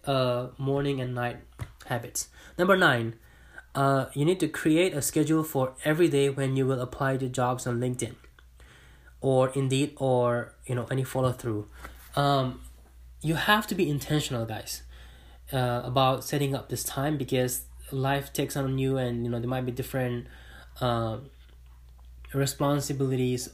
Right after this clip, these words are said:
of your family, your friends that you might have to do. But if you have a time set for it, you cannot do anything else but that. And that helps you once you do more work. You know, if you don't apply, no one knows you. But if you start applying, people start noticing you.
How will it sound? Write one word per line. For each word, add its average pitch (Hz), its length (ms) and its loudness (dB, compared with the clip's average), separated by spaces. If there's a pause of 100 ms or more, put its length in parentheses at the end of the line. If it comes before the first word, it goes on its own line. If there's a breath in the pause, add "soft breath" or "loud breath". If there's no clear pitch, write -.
of 120 320 -4
your 117 100 -6
family, 160 460 0
your 135 140 0
friends 135 360 -2
that 127 120 -2
you 123 80 -4
might 127 160 -2
have 123 160 -4
to 120 80 -6
do. 123 300 -4 (340 loud breath)
But 143 120 0
if 156 140 -2
you 185 80 4
have 170 120 2
a 131 60 -4
time 147 320 -2
set 143 220 -4
for 160 160 -4
it, 143 120 -6
you 139 60 -8
cannot 175 200 -2
do 170 80 0
anything 143 300 -2
else 175 200 -2
but 120 240 -12
that. 139 260 0 (640 loud breath)
And 139 160 2
that 147 120 2
helps 185 400 0
you 131 360 0 (260)
once 170 240 2
you 143 80 -6
do 147 140 2
more 139 200 0
work. 208 420 -2
You 131 80 -2
know, 123 260 -4 (360 loud breath)
if 185 100 0
you 202 80 4
don't 208 100 2
apply, 170 280 2
no 165 120 2
one 151 160 2
knows 196 280 0
you. 123 100 -2
But 135 140 -4
if 131 100 -8
you 147 80 -4
start 185 300 -2
applying, 147 480 -2
people 160 240 -4
start 143 340 -6
noticing 143 380 -2
you. 135 300 -2